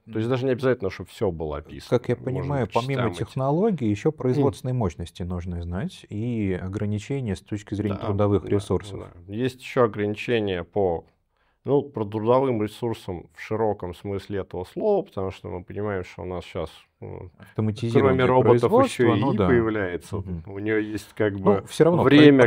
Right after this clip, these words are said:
Speaker 2: производственные
Speaker 1: которое он раб-
Speaker 2: возможности.
Speaker 1: Да. То есть, да, есть некая система ограничений, кроме технологий, и вот эта целевая функция, которая универсально записывается, ну, ее можно представлять себе,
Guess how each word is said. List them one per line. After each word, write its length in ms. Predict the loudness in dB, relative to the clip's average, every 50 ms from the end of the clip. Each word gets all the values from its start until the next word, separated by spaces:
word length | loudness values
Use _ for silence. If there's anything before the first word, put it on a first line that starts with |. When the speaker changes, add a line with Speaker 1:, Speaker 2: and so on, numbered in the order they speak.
| 8 8
Speaker 2:
производственные 420 | 8 8 8 8 8 8 8 8 8
Speaker 1:
которое 40 | 6
он 140 | 6 4 4
раб- 120 | 2 0
Speaker 2:
возможности. 440 | 0 -2 -6 -8 -8 -10 -12 -14 -14 -14 -18 _ _ _ -8
Speaker 1:
Да. 420 | -6 0 2 2 2 2 0 -4 _ _ _ _ _ _ _ _ _
То 80 | -4 -4
есть, 160 | -4 -4 -8 -12
да, 320 | -12 -2 4 6 6 6
есть 340 | 6 4 2 -2 -2 -2 0
некая 320 | 0 0 0 0 -2 -4
система 800 | -4 -6 -10 -12 -8 -2 -2 0 0 0 0 -2 -2 -4 -6 -6 -8
ограничений, 800 | -8 -8 -6 -6 -8 -6 -4 -4 -4 -4 -4 -4 -8 -8 -10 _ _ _ _ -2
кроме 280 | 0 2 2 2 0 -4
технологий, 800 | -6 -10 -12 -8 -4 -2 0 0 0 0 0 -2 -4 -8 -10
и 340 | -8 -8 -6 -6 -4 -4 -4
вот 200 | -4 -2 -2 0
эта 160 | -2 -2 -4 -10
целевая 500 | -10 -6 -2 0 2 4 4 4 2 2
функция, 720 | -2 -6 -6 -6 -6 -6 -8 -8 -6 -4 -2 -2 -4 -4
которая 480 | -8 -8 -8 -6 -4 -4 -4 -4 -4 -6
универсально 640 | -6 -4 -6 -6 -8 -6 -4 -2 -2 0 -2 -4 -4
записывается, 760 | -4 -6 -6 -6 -6 -8 -6 -6 -6 -6 -6 -8 -12 -14 -8
ну, 280 | -2 0 0 0 0 -4 -12 _ _ 2
ее 140 | 4 4
можно 260 | 4 4 2 0 0 -4
представлять 540 | -6 -8 -6 -2 -2 0 0 0 0 -2
себе, 460 | -4 -8 -10 -6 -2 0 0 0 -2